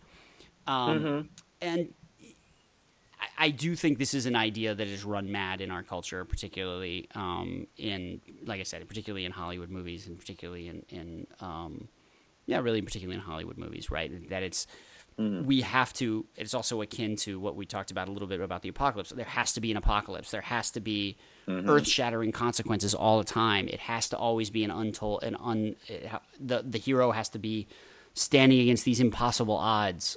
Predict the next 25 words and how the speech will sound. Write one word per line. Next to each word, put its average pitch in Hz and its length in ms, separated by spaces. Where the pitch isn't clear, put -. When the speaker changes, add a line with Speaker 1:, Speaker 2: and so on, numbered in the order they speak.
Speaker 1:
Um, 101 460
because 175 300
the 196 280
answer, 220 240
'cause 175 160
the, 202 120
'cause 202 200
I, 175 160
I 170 120
don't 185 100
know, 208 160
any, 160 180
not 165 280
anymore, 170 580
unless 156 320
the 196 100
movie's 170 320
super 165 380
smart, 170 460
I 143 100
don't 151 340
believe 143 480
it 104 160
when 113 520
the 135 80